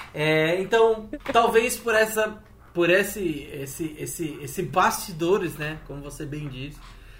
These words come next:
da Fórmula um, eu creio que seja a última temporada do Hamilton, porque, pô, cara,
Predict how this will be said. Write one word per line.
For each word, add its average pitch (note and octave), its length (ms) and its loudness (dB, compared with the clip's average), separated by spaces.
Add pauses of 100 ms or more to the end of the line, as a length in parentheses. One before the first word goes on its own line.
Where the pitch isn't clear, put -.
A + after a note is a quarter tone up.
(240)
da C#3+ 180 2
Fórmula D#3 440 0
um, D3 160 -2
eu E3+ 160 -2
creio E3+ 360 0
que - 80 -16
seja D#3+ 340 -4
a - 20 -2
última D#3+ 320 -6
temporada D3+ 500 -4
do D3 80 -6
Hamilton, D3+ 480 -6 (680)
porque, D#3 1300 0 (460)
pô, A3 240 2
cara, D3+ 460 -2